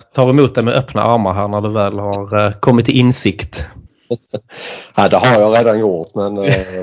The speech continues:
Speaker 2: ja.
Speaker 1: <laughs> Det är lite, den ska bara, det är som en transfer att ta sig in tillbaka till Malmö när man väl har flyttat ut. Det tar lite tid.
Speaker 2: Ja, man ska bara hitta det som, eh, det man, eh, har råd med. <laughs>
Speaker 1: Så är det,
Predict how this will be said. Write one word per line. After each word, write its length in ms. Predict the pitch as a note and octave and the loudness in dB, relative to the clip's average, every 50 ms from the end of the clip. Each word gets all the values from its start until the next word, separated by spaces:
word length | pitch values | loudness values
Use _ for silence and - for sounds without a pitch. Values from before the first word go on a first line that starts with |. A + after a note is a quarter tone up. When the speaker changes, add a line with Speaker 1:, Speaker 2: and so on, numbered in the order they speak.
| F2 - - | -10 -8 -2
Speaker 2:
ja. 140 | G2+ F#2+ F#2+ - - _ _ _ _ - - A#2 - - | 0 0 0 0 -2 _ _ _ _ -4 -2 -2 -2 -2
Speaker 1:
<laughs> 560 | - A2+ - _ _ _ _ - _ _ _ | -4 -4 -6 _ _ _ _ -20 _ _ _
Det 100 | - C3 | 4 4
är 40 | B2+ | 6
lite, 440 | B2+ B2+ B2 - C3+ B2+ B2 B2 A2 A2+ - _ _ _ _ _ | 6 4 4 4 6 6 6 6 4 0 -8 _ _ _ _ _
den 160 | - C3+ B2 A2 | 0 0 0 2
ska 160 | - - B2+ | 2 2 4
bara, 420 | B2 B2+ B2 A#2+ A#2 A2+ A2 - - - | 6 6 6 8 6 4 2 0 0 4
det 100 | C3+ C3 | 6 8
är 80 | B2+ B2 | 8 6
som 180 | - C3 B2 | 6 4 2
en 80 | B2 A2+ | 2 2
transfer 580 | - - D#3 B2 A2 G#2+ - - A#2 A2+ A#2 A#2 - - - B2 | 2 2 2 2 2 0 -2 0 2 2 2 0 -2 -4 -2 0
att 80 | - | 2
ta 140 | - B2+ A2+ | 4 2 2
sig 180 | - - C3+ C3 | 4 4 2 2
in 160 | A#2 A2 A2+ | 2 2 0
tillbaka 400 | - B2 A#2+ B2+ A2+ A2+ - A2 | -2 0 2 2 2 2 0 -2
till 140 | - A#2+ A#2 | -2 0 0
Malmö 280 | A#2+ A#2 A#2 G#2+ G2+ | 0 0 0 -2 -2
när 80 | G#2 G#2+ | -2 -2
man 120 | A2 A2 | -2 -2
väl 120 | A2+ G#2+ G#2+ | -2 0 -2
har 60 | G#2 | -2
flyttat 300 | - - A2 A2+ G#2+ A2+ | -4 -6 -6 -4 -2 -2
ut. 200 | A2+ G#2 - - | -4 -4 -4 -6
Det 80 | A2 | -2
tar 160 | G#2+ C3+ B2+ A#2+ | 2 2 4 4
lite 220 | A2+ A2+ - A#2+ | 4 0 -2 -2
tid. 320 | - - A#2 G2 - - - _ _ - - - - - | 0 0 2 2 0 -4 -10 _ _ -20 -20 -16 -10 -6
Speaker 2:
Ja, 180 | - - - - - - - | -2 0 0 2 2 2 2
man 140 | A2 A#2+ A#2 | 2 2 2
ska 140 | - A#2+ | 0 0
bara 140 | G#2+ B2 D3+ C#3 | 2 2 2 4
hitta 380 | B2+ C#3+ D#3 - E3+ D3 D3 | 4 2 2 2 2 2 4
det 80 | D3 D3+ | 2 2
som, 280 | - - D3 C#3 C#3+ | 0 -4 -6 -4 -2
eh, 640 | C#3 C#3 C3+ C3 C3 C3 C3 B2+ B2+ B2+ B2 B2+ B2 A2+ - - _ _ _ _ - C#3 | 0 0 2 4 4 4 4 4 4 2 0 -2 -6 -8 -12 -20 _ _ _ _ -6 0
det 200 | C3 D3 D3 C#3+ | 2 2 2 2
man, 320 | C3+ C3 C3+ C3 C3 B2+ | 2 2 4 4 4 4
eh, 280 | B2 B2 B2 A#2+ A#2 A2+ | 4 4 4 4 2 0
har 200 | G#2+ B2 C3 B2+ | 0 0 2 4
råd 360 | C3 D#3 C3 G#2 G2 F#2+ E2 E2+ | 4 4 4 2 2 -2 -2 -2
med. 160 | F2+ F2+ - - - - B2 A#2+ A#2+ - | -2 -4 -4 -8 -8 -6 -6 -4 -2 -4
<laughs> 420 | A#2 - _ _ _ _ - - | -4 -4 _ _ _ _ -20 -20
Speaker 1:
Så 180 | - - C#3 A#2+ | -10 -4 -2 0
är 160 | A2 G#2+ G#2 | 2 2 0
det, 140 | G#2 G#2 | 0 -2